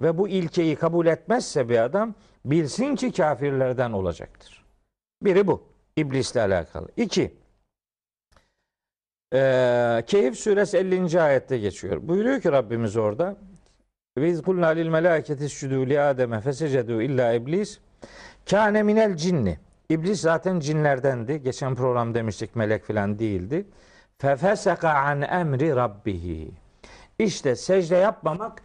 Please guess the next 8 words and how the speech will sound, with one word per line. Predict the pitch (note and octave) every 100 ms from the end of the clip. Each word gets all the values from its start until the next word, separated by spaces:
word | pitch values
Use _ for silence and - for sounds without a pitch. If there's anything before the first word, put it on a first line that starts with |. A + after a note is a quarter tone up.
| _ _ -
kişiyi | F3 - F#3 A3 A#3+ - _ -
Allah'ın | D#3+ D#3+ E3 D#3+ D#3+ G#3 -
emrinden | E3 D3 C#3 D3+ C#3 C3+ G3 B3 B3+ C4+ A#3+ - _ _ _ _ _ _
çıkartmak | - E3+ D#3 D3 - C#3 C#3+ - -
sonucunu | - C3 A2 F#2 G2+ E2
verir. | D#2+ - - _ _ _ _ _ _
Allah'ın | F3 D3+ C#3 B2 B2
emrinden, | C#3 D3 B2 A#2+ B2+ G3+ B3+